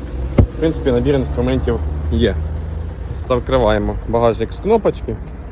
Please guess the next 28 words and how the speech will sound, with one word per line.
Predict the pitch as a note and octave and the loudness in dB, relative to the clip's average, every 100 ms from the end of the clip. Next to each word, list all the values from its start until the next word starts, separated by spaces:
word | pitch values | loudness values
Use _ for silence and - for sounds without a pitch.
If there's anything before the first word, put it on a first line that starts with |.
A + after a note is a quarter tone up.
| - - - | -14 -14 -8
і | B2 | -2
радіємо, | B2+ D#3 D3+ A#2+ | 0 2 0 0
що | - | -2
у | A#2 | -2
нас | B2+ - | -2 -2
є | |
Touareg. | A2 A#2 A2 - - - - - - | 0 2 2 -2 -8 -8 -8 -8 -4
Друзі, | D3 D3 | 0 2
залишається | C#3 E3+ D#3 C3 A2+ | 4 4 4 2 2
на | B2 | 2
майданчику, | C3+ C#3 E3 D#3 B2 | 2 4 4 2 -2
двадцять | A#2 B2 A#2+ A2+ | 2 2 2 0
дві | A2+ | -2
тисячі | A#2 G#2+ A2 A#2+ A2 - - - - A2+ | -2 -4 -4 -2 -4 -6 -14 -12 -10 0
доларів | C3+ A#2+ G#2 G#2+ - - | 2 4 4 0 -2 -6
стає | - A#2+ | 0 0
в | |
продаж. | A2+ C#3+ E3 C#3+ A2 - - - - - - - | 0 4 4 4 0 -4 -10 -10 -12 -10 -10 -4
По | C3 | 0
машинці | C#3 C3 C#3 C3 | 0 0 -2 0
нічого | C#3 D3 B2+ | 0 0 2
на | |
даний | A#2+ A#2+ | 2 2
момент | B2 B2 | 2 2
часу | A#2+ A2 | 0 0
робити | B2 B2 B2 A2 - - - | 0 0 0 -2 -6 -12 0
не | D3+ | 0
потрібно. | D3+ C#3+ F3+ G3+ E3+ D3 | 2 0 2 2 2 0